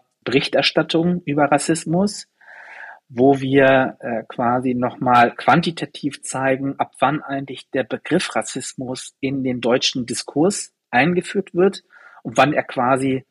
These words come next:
die Konzepte oder Begriffe Fremdenfeindlichkeit und Ausländerfeindlichkeit ablöst. Das ist schon sehr, sehr interessant zu beobachten, ab wann das eigentlich passiert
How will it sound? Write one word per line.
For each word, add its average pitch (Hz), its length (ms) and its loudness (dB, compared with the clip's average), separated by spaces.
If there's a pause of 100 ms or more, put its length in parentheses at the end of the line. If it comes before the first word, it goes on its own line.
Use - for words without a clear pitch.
(120)
die 110 120 -14
Konzepte 123 680 -4
oder 113 200 -6
Begriffe 120 480 -2
Fremdenfeindlichkeit 120 1080 -2
und 104 120 -16
Ausländerfeindlichkeit 113 1300 -2
ablöst. - 680 -4
Das - 140 -6
ist - 100 0
schon 135 240 0
sehr, 131 160 4
sehr 135 140 0
interessant 131 500 -4
zu 117 160 -2
beobachten, 160 680 0 (420)
ab - 160 -4
wann 156 240 4
das 147 160 -2
eigentlich 127 380 -6
passiert 170 480 -2